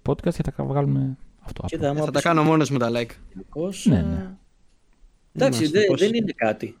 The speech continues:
Speaker 2: Όχι, νομίζω μέσα στα οχτώ podcast
Speaker 1: Ωραία,
Speaker 2: μπορεί
Speaker 1: όταν,
Speaker 2: να
Speaker 1: όταν φτάσουμε τα δεκατέσσερις χιλιάδες like συνολικά, θα, θα μπούμε και στο Spotify.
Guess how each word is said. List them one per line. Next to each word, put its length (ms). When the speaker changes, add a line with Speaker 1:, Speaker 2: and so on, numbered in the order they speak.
Speaker 2:
Όχι, 300
νομίζω 320
μέσα 280
στα 500
οχτώ 400
podcast 440
Speaker 1:
Ωραία, 200
Speaker 2:
μπορεί 120
Speaker 1:
όταν, 140
Speaker 2:
να 80
Speaker 1:
όταν 140
φτάσουμε 300
τα 60
δεκατέσσερις 480
χιλιάδες 320
like 80
συνολικά, 420
θα, 840
θα 480
μπούμε 220
και 60
στο 220
Spotify. 280